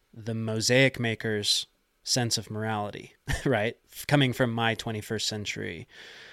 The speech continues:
uh, worldview. Um, but I think part of the evidence I was laying out is that mosaic maker was already disagreeing and progressing with the view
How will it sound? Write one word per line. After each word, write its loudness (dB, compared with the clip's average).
uh, -2
worldview. 4
Um, 0
but 10
I 8
think 6
part 8
of 6
the 8
evidence 8
I 4
was 2
laying 0
out 8
is 2
that 6
mosaic 6
maker 2
was 2
already 6
disagreeing 2
and -2
progressing 0
with -2
the 0
view 2